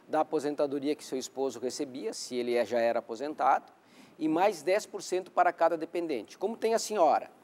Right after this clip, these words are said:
e mais três filhos, nós temos um, um acréscimo, digamos assim, de quarenta por cento. Então, o valor da pensão por morte que a senhora e os seus filhos vão receber é de noventa por cento do valor da aposentadoria que o seu marido recebia.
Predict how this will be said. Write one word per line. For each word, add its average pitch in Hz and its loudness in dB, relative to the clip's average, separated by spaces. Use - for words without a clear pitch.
e 156 -2
mais 170 4
três 139 -4
filhos, 170 -8
nós 156 0
temos 185 -4
um, 180 -4
um 156 -2
acréscimo, 156 2
digamos 123 -6
assim, 135 -4
de 175 -4
quarenta 180 4
por 196 -12
cento. 180 -4
Então, 160 2
o 165 -8
valor 175 4
da 196 4
pensão 175 -4
por 175 -6
morte 135 2
que 147 -2
a 135 2
senhora 151 2
e 143 -10
os 139 -6
seus - 0
filhos 165 -8
vão 139 -6
receber 127 -6
é - -4
de 151 -2
noventa 156 -4
por 147 -16
cento 170 -6
do 160 -14
valor 147 0
da 156 2
aposentadoria 143 -4
que - -18
o - -20
seu 151 -8
marido 139 -4
recebia. 131 -6